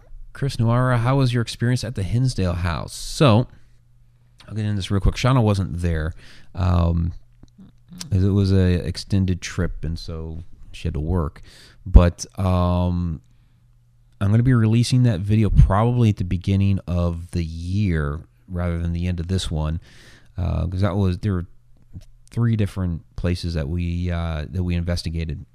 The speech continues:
Speaker 1: <clears throat> on that trip. Uh, Hinsdale had a lot of interesting activity going on on the land outside. So we were talking about the twinkles earlier. Uh, similar activity, except instead of the white twinkles,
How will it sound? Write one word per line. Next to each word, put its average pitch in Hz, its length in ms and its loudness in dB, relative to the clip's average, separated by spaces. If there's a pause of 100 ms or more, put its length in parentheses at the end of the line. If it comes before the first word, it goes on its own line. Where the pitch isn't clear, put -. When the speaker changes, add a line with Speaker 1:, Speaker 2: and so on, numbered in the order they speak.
(120)
Speaker 1:
<clears throat> 117 240 0
on 95 140 0
that 87 140 -2
trip. - 280 -6 (540)
Uh, 85 500 -4
Hinsdale 90 1040 -2
had 98 140 -6
a 95 40 -6
lot 104 400 -2
of 185 160 -6
interesting 127 840 -2 (320)
activity 104 440 -6
going 95 260 -2
on 92 380 -4 (120)
on 92 100 -10
the 85 80 -10
land 85 360 -6 (140)
outside. 82 800 -6
So 87 280 -2
we 87 180 -2
were 90 120 -8
talking 123 340 -6
about 156 200 -4
the 92 100 -8 (100)
twinkles 123 800 -2 (140)
earlier. 123 480 0 (1200)
Uh, 95 380 0
similar 175 840 0
activity, 151 880 -2
except 107 360 -4
instead 123 240 -4
of 135 100 -2
the 127 80 0
white 107 340 -6
twinkles, 98 720 -8